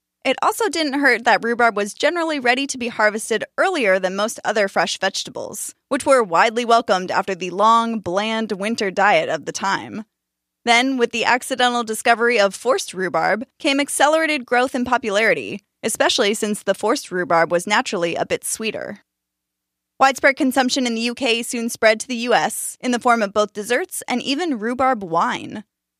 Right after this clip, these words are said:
Its popularity always remained greater in Britain than it ever was in the U S. Rhubarb pie is to England what apple pie is to America.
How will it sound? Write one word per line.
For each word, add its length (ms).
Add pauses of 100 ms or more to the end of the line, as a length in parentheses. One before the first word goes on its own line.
(180)
Its 140
popularity 640
always 280
remained 320
greater 320
in 180
Britain 520
than 120
it 120
ever 180
was 240
in 100
the 80
U 120
S. 480 (260)
Rhubarb 320
pie 280
is 200
to 160
England 460
what 180
apple 300
pie 260
is 260
to 120
America. 600